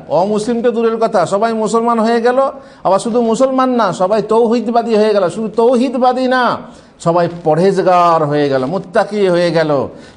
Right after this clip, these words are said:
তাহলেও তোমরা আমার কোনো উপকার কর-, করতে পারবে না। কোনো উপকার হবে আল্লাহ? আল্লাহর রাজত্বে কিছু বৃদ্ধি পাবে?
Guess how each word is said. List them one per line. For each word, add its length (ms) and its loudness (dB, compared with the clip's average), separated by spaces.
তাহলেও 720 2
তোমরা 440 -2
আমার 380 0
কোনো 400 -2
উপকার 500 0
কর-, 200 -4
করতে 560 -2
পারবে 240 0
না। 80 -4
কোনো 180 0
উপকার 260 2
হবে 140 2
আল্লাহ? 300 2
আল্লাহর 480 2
রাজত্বে 560 0
কিছু 320 -6
বৃদ্ধি 320 -2
পাবে? 420 2